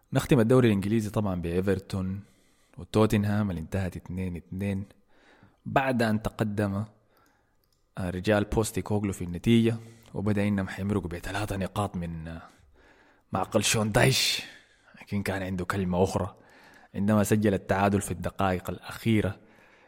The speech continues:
جاريد برانثويت مدافع إيفرتون.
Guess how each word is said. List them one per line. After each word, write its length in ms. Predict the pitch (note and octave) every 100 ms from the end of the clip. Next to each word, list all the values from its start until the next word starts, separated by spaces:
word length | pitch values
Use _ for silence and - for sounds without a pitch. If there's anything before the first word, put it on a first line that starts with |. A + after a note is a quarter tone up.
| -
جاريد 420 | G#2 G2+ G2 G2
برانثويت 600 | F2+ F#2+ F#2 G2+ F2+ - - - _ _ _ _
مدافع 420 | - F2+ F2 - -
إيفرتون. 420 | F#2 G2+ -